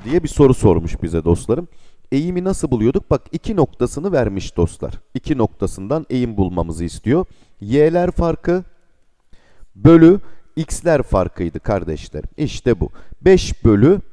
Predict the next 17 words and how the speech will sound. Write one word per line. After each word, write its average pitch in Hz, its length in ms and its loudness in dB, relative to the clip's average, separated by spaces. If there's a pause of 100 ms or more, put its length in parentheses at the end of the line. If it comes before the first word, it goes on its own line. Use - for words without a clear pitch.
(560)
şurası - 360 -6
üçmüş - 420 -8
pardon. 76 420 -6 (500)
Beş - 420 4
bölü 135 280 6
eksi - 360 -2
beş. - 500 -4
Yani 123 440 -2
eksi 123 380 -6
bir 123 120 0
çıkar - 400 -8 (120)
sorumuzun 101 640 -2
cevabı. 76 480 -4 (1300)
Göründüğü 117 460 0
kadar 113 320 -6
zor 95 320 0
değilmiş. - 440 -10